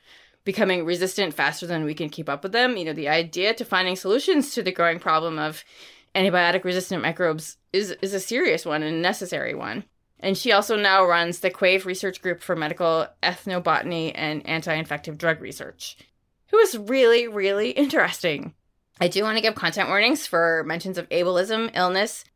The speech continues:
and medical-related gore. One chapter is called Worms in the Belly, so that should tell you that right there.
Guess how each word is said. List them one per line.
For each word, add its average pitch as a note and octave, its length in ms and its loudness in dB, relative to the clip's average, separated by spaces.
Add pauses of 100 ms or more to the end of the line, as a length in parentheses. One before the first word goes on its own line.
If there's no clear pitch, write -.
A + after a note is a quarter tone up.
(280)
and F#3 440 2
medical-related C#4 880 4
gore. E3 480 4 (240)
One A3+ 140 2
chapter B3 340 2
is A3 140 2
called G3+ 300 2
Worms G#3 300 2
in A#3 80 0
the A3+ 60 0
Belly, D#3 480 0
so F3+ 160 -6
that D#3 180 0
should E3 140 -10
tell D3+ 160 -2
you D#3 100 -6
that D#3+ 180 -4
right F3 140 -2
there. E3 260 -2